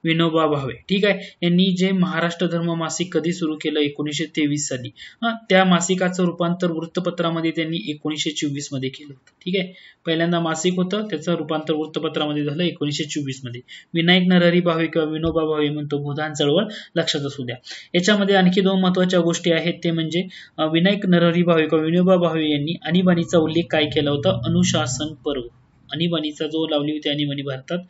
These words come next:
त्याचा उल्लेख काय केलेला आहे? आणि अनुशासन पर्व. दुसरं म्हणजे पंजाबराव देशमुख. पंजाबराव देशमुख म्हटल्यानंतर लगेच तुमच्या डोळ्यासमोर आला पाहिजे भारत कृषक समाज.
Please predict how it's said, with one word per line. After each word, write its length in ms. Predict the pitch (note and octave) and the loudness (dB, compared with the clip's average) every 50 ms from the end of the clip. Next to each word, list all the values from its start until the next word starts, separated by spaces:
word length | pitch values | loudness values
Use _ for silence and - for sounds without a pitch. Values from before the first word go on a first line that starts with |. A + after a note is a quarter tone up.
| - - - _ _ _ - | -18 -20 -20 _ _ _ -6
त्याचा 260 | D#3 D3+ D3 - F#3 | -6 -4 -2 0 0
उल्लेख 360 | F#3+ F#3 E3 E3 D#3+ D3+ E3 E3+ E3+ | 0 0 -2 -4 -2 -2 -4 -4 -2
काय 200 | - D3 D3 D3 | -2 -2 -2 -2
केलेला 300 | D3 D3 C#3+ C#3 C3+ C3+ C#3+ | -2 -2 -4 -2 -2 -4 -4
आहे? 160 | E3 F#3 F3+ - | -6 -8 -8 -8
आणि 160 | D3+ D#3 D#3 D3 C#3 | -8 -10 -10 -10 -8
अनुशासन 520 | D3 D3+ D#3+ D#3 C#3+ D#3 C#3+ - D3 C#3 | -8 -6 -6 -6 -6 -6 -6 -6 -6 -8
पर्व. 240 | C3 C3+ C3 - C3+ B2 - - - - - - - | -8 -8 -8 -8 -10 -10 -12 -18 -20 -20 -20 -6 -2
दुसरं 240 | F#3+ F3+ F#3 G#3+ G#3+ | 0 0 2 2 2
म्हणजे 300 | G#3 G#3 G3+ F#3 G#3 G#3 | 2 2 2 2 2 2
पंजाबराव 540 | G3+ - F3+ E3 E3 F3+ F#3 E3+ F3 F3+ E3+ | 4 4 2 4 4 4 4 6 6 4 4
देशमुख. 380 | D#3 D3 C#3+ - - C3+ B2 | 4 2 0 -2 -4 -8 -10
पंजाबराव 540 | B2 - - D#3 D#3 D#3 F#3 F#3 F#3 G3 F#3+ | -8 -6 -6 -4 -2 0 0 2 2 2 2
देशमुख 360 | F#3 E3+ E3+ F3 - F3+ F#3 F#3 F3+ | 2 2 0 0 0 0 0 2 2
म्हटल्यानंतर 800 | F3+ E3+ E3 E3 - E3+ E3 E3 D#3+ D#3 D#3 D#3 D3+ - D3+ D#3 - - - - _ - | 0 0 0 -2 -2 -2 0 0 0 -2 -4 -6 -4 -4 -4 -4 -6 -12 -20 -20 _ 0
लगेच 320 | F3 E3+ E3+ F#3 F#3+ F#3 F#3 | 2 4 4 4 2 2 0
तुमच्या 260 | F3+ E3+ E3+ F3+ F3 | -2 -2 0 0 0
डोळ्यासमोर 540 | F3 E3 D#3 D3+ D#3+ D#3 - - D#3+ D#3 D3+ | 2 2 0 0 0 -2 -4 -6 -4 -2 0
आला 200 | D3 C#3+ C#3+ C#3 | 0 0 0 -2
पाहिजे 380 | C#3 D3 C#3 C3+ C#3 E3 F3 | -2 -2 -4 -2 0 0 -2
भारत 680 | E3+ E3+ - D3 C#3+ C3+ C#3+ C#3 D3 D3 D3+ D3+ D3 - - _ - | -2 -2 -4 -4 -4 -4 -4 -2 -2 0 0 -2 -2 -6 -10 _ -8
कृषक 560 | C#3+ C#3+ C#3 - - C#3+ C#3+ C#3 C#3 C3+ - | -6 -6 -4 -4 -4 -2 -2 -4 -6 -8 -8
समाज. 340 | - - C#3+ D3 C#3+ C3+ | -8 -6 -6 -4 -4 -4